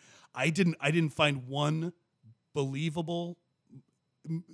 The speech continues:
second in that movie. And it's, and it's again one of those Julia Roberts movies where if I don't smile, they'll know I'm serious, and I hate those.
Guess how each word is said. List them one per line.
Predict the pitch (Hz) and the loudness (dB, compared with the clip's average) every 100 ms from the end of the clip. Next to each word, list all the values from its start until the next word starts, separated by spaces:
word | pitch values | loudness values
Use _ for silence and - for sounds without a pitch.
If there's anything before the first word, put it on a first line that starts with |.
| - | -14
second | - - 156 - 113 - | -2 2 2 0 -12 -12
in | 135 | -8
that | 127 123 | -8 -8
movie. | 123 110 95 - | -10 -12 -14 -2
And | 160 | 0
it's, | 156 - - - - | 0 -2 -10 -14 -4
and | |
it's | 170 160 | -4 -2
again | 170 185 | 0 4
one | 165 | 4
of | |
those | 143 131 | 2 -4
Julia | - 147 170 | -2 2 2
Roberts | 135 135 135 - | 0 -2 -6 -10
movies | 135 135 127 | -8 -8 -8
where | 131 127 - - | -8 -10 -12 -12
if | 143 | -4
I | 131 | -2
don't | 135 208 - | 2 2 4
smile, | - 196 202 160 127 | 4 8 8 8 6
they'll | 127 131 | 0 -2
know | 156 143 | 0 0
I'm | 123 | -2
serious, | - 156 131 110 98 - - | -2 -2 -4 -6 -6 -6 -6
and | 139 | -8
I | 123 | -10
hate | 117 127 - | -12 -14 -16
those. | 101 92 95 - | -18 -16 -14 -14